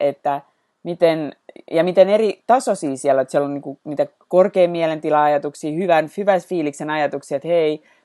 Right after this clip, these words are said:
mä haluan tarjota ihmisille parasta. Siitähän tulee ihan kauhean kiva fiilis. Se on kivan tuntuinen ajatus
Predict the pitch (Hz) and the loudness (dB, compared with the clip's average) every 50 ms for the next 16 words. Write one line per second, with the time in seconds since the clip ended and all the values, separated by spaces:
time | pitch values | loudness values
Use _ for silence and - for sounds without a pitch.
0 | _ - 165 170 180 175 170 160 151 - 160 156 156 151 143 143 143 147 147 139 | _ -8 -4 0 0 2 0 0 0 2 2 2 2 2 2 0 -2 -2 -4 -6
1 | 143 139 135 - - 135 131 131 127 - - 175 160 160 156 160 156 160 170 165 | -6 -6 -4 -2 -2 -2 0 -2 -4 -6 -8 -10 -8 -6 -2 0 0 0 0 -2
2 | - 175 165 160 156 156 143 139 135 131 127 - - 151 135 127 110 80 123 147 | 2 4 4 4 2 0 -6 -8 -8 -8 -8 -8 -8 -10 -8 -8 -10 -10 -12 -14
3 | - - _ _ _ - 180 170 160 - 214 185 175 156 143 135 - 156 156 156 | -16 -20 _ _ _ -4 -4 -4 -4 -2 0 2 2 2 2 -2 -10 -10 -10 -8
4 | 147 143 135 135 131 - - 139 135 135 127 - 139 143 - - | -8 -8 -8 -8 -10 -10 -6 -4 -4 -4 -4 -4 -8 -16 -16 -18